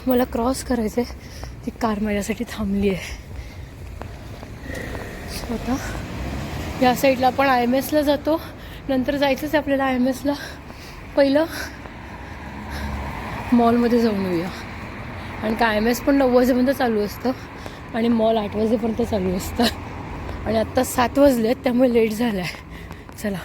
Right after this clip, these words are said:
मॉलमध्ये भेटूया. हो, चला, मॉलमध्ये एंट्री करूया. ध्रुवला शूज घ्यायचे आहेत म्हणून आलो आहे, विंटरसाठी शूज घ्यायचे आहेत ध्रुवला.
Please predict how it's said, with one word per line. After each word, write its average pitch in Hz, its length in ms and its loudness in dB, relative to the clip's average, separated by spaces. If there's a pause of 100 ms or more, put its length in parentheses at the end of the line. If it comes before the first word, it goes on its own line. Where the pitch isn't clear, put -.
मॉलमध्ये 208 460 2
भेटूया. 190 420 -2 (1500)
हो, 269 260 -6 (240)
चला, 233 220 -4 (180)
मॉलमध्ये 226 420 0
एंट्री 214 280 -2
करूया. 233 280 0 (3500)
ध्रुवला 220 320 0
शूज 226 360 -2
घ्यायचे 226 320 0
आहेत 240 120 -4
म्हणून 220 200 2
आलो 214 180 2
आहे, 226 140 0
विंटरसाठी 226 720 0
शूज 208 280 -4
घ्यायचे 190 280 -10
आहेत - 120 -10
ध्रुवला. 185 320 -8